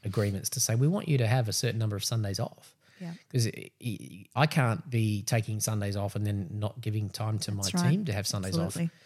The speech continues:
Speaker 2: Yep.
Speaker 1: Um, you know, y-, you get some leaders who need,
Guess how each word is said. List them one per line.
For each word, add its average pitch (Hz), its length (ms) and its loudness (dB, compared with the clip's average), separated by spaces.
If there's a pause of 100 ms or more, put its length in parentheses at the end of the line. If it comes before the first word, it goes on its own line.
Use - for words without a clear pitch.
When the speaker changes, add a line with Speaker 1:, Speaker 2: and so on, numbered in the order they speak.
Speaker 2:
Yep. 175 260 -4
Speaker 1:
Um, 110 440 0 (140)
you 127 100 4
know, 127 160 2 (200)
y-, 107 120 -14 (260)
you 151 300 2
get 285 160 4
some 151 240 10
leaders 113 320 8
who 113 220 6 (260)
need, 117 320 4